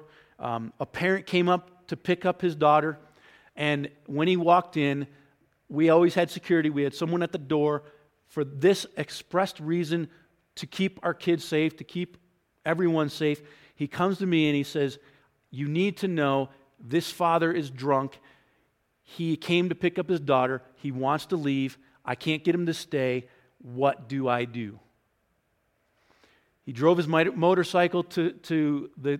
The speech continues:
the youth center. He was drunk, could barely stand up, but he was walking. I called the police. I said, "Hey, look, I, we have a parent here. He's drunk. He wants to pick up his kid.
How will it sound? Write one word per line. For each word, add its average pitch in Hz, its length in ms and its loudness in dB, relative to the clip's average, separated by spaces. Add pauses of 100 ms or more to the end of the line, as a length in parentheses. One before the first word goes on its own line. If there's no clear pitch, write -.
the 139 140 -4
youth 165 220 -4
center. 185 320 0 (760)
He 147 140 -6
was 143 140 -8
drunk, 123 420 -4 (140)
could 117 140 -16
barely 139 280 0
stand 143 320 -6
up, - 400 -4 (240)
but 147 80 -6
he 139 80 -4
was 131 120 -6
walking. 127 420 -4 (600)
I 135 140 -8
called 165 280 4
the 165 40 2
police. 190 420 2 (540)
I 123 80 -14
said, 147 160 -8
"Hey, 147 340 2 (140)
look, 165 380 0
I, 139 140 -2
we 143 120 0
have 135 100 2
a 120 60 -4
parent 175 420 -4
here. 185 240 2 (180)
He's 127 200 -10
drunk. 165 360 2 (180)
He 151 160 -2
wants 156 380 0
to - 80 -10
pick 175 260 -4
up 170 100 -4
his 165 140 -6
kid. 175 320 -2